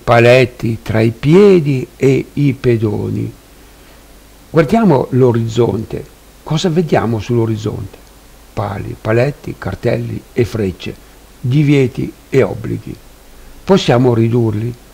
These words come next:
Culturizziamo un attimo, però facciamo un ambiente visibile. Che i nostri giovani aiutino i meno giovani ad informatizzarsi con opportuni eventi.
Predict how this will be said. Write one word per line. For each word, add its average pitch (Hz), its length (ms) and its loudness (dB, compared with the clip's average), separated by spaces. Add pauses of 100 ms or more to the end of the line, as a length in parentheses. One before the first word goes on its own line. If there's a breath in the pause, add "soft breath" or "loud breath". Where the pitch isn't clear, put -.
(200)
Culturizziamo 123 1120 -2
un 127 180 0
attimo, 110 460 -4 (480 loud breath)
però - 240 -2
facciamo 139 400 -2
un 120 120 2
ambiente 117 560 0
visibile. 107 680 -4 (1300 loud breath)
Che 208 100 4
i 220 60 8
nostri 240 360 4
giovani 131 560 4 (600)
aiutino 165 800 2
i 123 120 2
meno 123 400 4
giovani 110 580 2 (420)
ad 147 200 2
informatizzarsi 131 1400 0
con 131 180 0
opportuni 127 720 0
eventi. 117 680 0